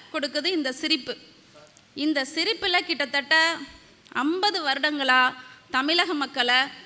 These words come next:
சிரிக்க வச்சிட்டு இருக்காரு நம்ம பாராட்டு நாயகன் முனைவர் ஞானசம்பந்தன் ஐயா அவர்கள். ஐயாவை முத முதல்ல நான் வந்து ஐந்து வருடங்களுக்கு முன்னால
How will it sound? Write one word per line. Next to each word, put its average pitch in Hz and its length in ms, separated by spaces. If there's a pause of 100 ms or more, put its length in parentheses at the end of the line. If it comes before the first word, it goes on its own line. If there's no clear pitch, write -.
(320)
சிரிக்க 349 500
வச்சிட்டு 262 280
இருக்காரு 254 420
நம்ம 254 520 (1700)
பாராட்டு 302 520
நாயகன் 294 680 (880)
முனைவர் 285 520 (680)
ஞானசம்பந்தன் 262 720
ஐயா 240 240
அவர்கள். 214 380 (760)
ஐயாவை 359 500
முத 294 220 (100)
முதல்ல 311 240
நான் 285 220
வந்து 254 600
ஐந்து 302 360
வருடங்களுக்கு 285 520
முன்னால 254 440